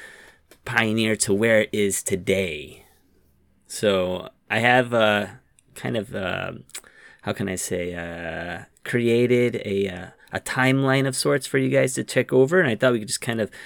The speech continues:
go month to month and, uh, just, you know, comments, you know,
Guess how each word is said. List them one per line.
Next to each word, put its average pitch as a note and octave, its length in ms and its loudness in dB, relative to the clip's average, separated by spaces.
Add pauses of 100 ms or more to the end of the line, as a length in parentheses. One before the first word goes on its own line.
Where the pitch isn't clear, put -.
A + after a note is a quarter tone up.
(100)
go B2+ 120 6
month C3 260 6
to B2+ 60 0
month C3 540 0
and, A2+ 420 0
uh, A2 140 4
just, - 220 -4
you A#2+ 60 0
know, A2+ 120 0
comments, A#2 540 -4
you G#2+ 60 -2
know, G2+ 240 -4